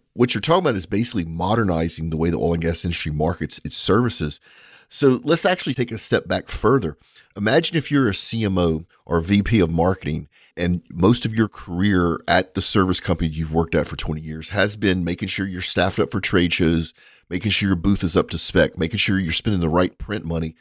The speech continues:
What do those people need to start thinking about now, Matt? Do they need to bring in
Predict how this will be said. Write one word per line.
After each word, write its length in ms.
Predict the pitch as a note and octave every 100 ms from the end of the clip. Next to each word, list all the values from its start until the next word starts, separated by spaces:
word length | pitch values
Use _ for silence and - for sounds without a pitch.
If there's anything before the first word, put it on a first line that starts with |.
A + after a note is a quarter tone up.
| _ _ _ -
What 200 | G#2 -
do 80 | C#4
those 240 | C4+ -
people 280 | - D#3 C3+
need 140 | A#2+
to 80 | G2+
start 280 | - G#2 -
thinking 200 | F#2 F#2+
about 220 | D#2+ C2
now, 380 | D2+ F2+ E2+ -
Matt? 300 | - D#2+ G2 _ _ _
Do 120 | G#2+
they 100 | G#2+
need 160 | A2+ C3+
to 60 | G#2+
bring 280 | A2 A#2+
in 280 | B2 A2 G2